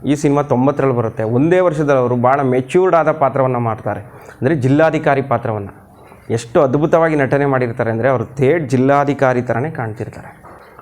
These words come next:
ಮೊದಲಿಗೆ ಆ ಸಿನಿಮಾದಲ್ಲಿ ಮಾಲಾಶ್ರೀ ಅವರು ನಟನೆ ಮಾಡುವ ಸಾಧ್ಯತೆ ಇರಲಿಲ್ಲ. ಆ ಸಿನಿಮಾದ ಪ್ರೊಡ್ಯೂಸರ್ ಕಾಶಿನಾಥ್ ಮತ್ತು ಮಹಾಲಕ್ಷ್ಮಿ ಅವ್ರನ್ನ ಹಾಕೊಬೇಕು ಅಂತ ಇರ್ತಾರೆ. ಮಹಾಲಕ್ಷ್ಮಿ ಅವರು ಮಾಲಾಶ್ರೀ ಅವರ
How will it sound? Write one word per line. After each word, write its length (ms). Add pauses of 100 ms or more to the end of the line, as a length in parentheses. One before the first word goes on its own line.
(120)
ಮೊದಲಿಗೆ 420
ಆ 60
ಸಿನಿಮಾದಲ್ಲಿ 840 (160)
ಮಾಲಾಶ್ರೀ 540
ಅವರು 220
ನಟನೆ 360
ಮಾಡುವ 300
ಸಾಧ್ಯತೆ 500
ಇರಲಿಲ್ಲ. 460 (800)
ಆ 60
ಸಿನಿಮಾದ 400
ಪ್ರೊಡ್ಯೂಸರ್ 680 (540)
ಕಾಶಿನಾಥ್ 580
ಮತ್ತು 320
ಮಹಾಲಕ್ಷ್ಮಿ 760
ಅವ್ರನ್ನ 220
ಹಾಕೊಬೇಕು 880
ಅಂತ 140
ಇರ್ತಾರೆ. 540 (560)
ಮಹಾಲಕ್ಷ್ಮಿ 540
ಅವರು 420
ಮಾಲಾಶ್ರೀ 480
ಅವರ 140